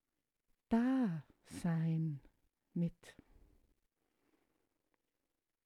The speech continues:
Ich atme tief ein und aus. Ich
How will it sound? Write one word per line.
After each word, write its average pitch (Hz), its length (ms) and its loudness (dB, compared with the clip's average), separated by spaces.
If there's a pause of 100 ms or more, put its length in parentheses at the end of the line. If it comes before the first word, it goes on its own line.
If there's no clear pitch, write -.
(1600)
Ich - 200 -8
atme 175 360 0
tief - 460 -4
ein 175 460 -2 (1800)
und - 280 -6
aus. 170 600 -10 (4000)
Ich - 440 -4